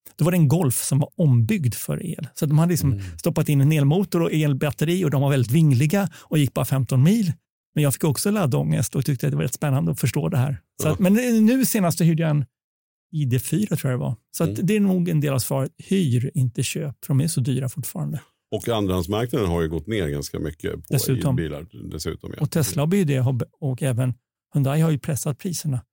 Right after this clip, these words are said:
Speaker 1: Men om ni såg det senaste veckan här så har Hyundai och Honda sagt att vi ska jobba ihop.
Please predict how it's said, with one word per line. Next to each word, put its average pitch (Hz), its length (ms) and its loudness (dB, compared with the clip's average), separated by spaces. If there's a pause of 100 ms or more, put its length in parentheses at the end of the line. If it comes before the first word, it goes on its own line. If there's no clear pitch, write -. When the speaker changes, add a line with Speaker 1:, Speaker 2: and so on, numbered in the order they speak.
(640)
Speaker 1:
Men 156 80 4
om 147 60 6
ni 147 100 6
såg 156 140 0
det 147 220 0
senaste - 240 0
veckan 165 260 2
här 143 60 2
så 143 140 -2
har 135 180 0
Hyundai 139 360 2
och 117 60 0
Honda 143 460 2 (340)
sagt - 320 -4
att 127 100 0
vi 139 80 2
ska - 140 -2
jobba 135 200 2
ihop. 160 300 2